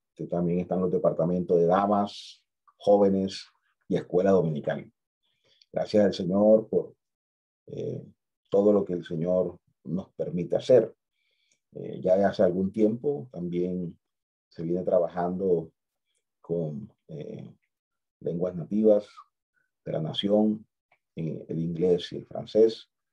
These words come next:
sin dejar a un lado el trabajo con, con los hispanos. Dios ha sido bueno, hemos visto,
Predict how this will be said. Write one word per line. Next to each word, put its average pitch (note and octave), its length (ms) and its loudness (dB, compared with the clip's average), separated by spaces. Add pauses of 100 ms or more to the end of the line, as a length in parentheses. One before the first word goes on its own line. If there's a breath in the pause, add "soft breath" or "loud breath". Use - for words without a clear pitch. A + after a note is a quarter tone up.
(920)
sin G2 220 -2
dejar F2+ 220 0
a G2+ 40 4
un G2 140 0
lado F#2+ 400 4
el - 120 -4
trabajo E2 500 0
con, D2 320 -10 (160)
con F2 160 -4
los D#2+ 120 -8
hispanos. D#2+ 540 -4 (840)
Dios G#2+ 260 2
ha G#2 60 2
sido F#2+ 240 0
bueno, A#2+ 540 2 (200)
hemos F2+ 260 -10
visto, F2 680 -4